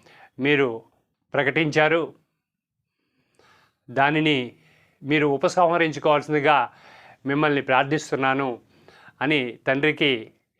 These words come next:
నమస్కారం పెట్టగా, "తదాస్తు" అని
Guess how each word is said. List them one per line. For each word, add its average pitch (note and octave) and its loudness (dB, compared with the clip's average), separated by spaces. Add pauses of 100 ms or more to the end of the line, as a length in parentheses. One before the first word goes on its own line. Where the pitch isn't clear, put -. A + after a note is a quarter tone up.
(400)
నమస్కారం C3 -2
పెట్టగా, C3+ 0 (1120)
"తదాస్తు" E3+ 2
అని D3+ 0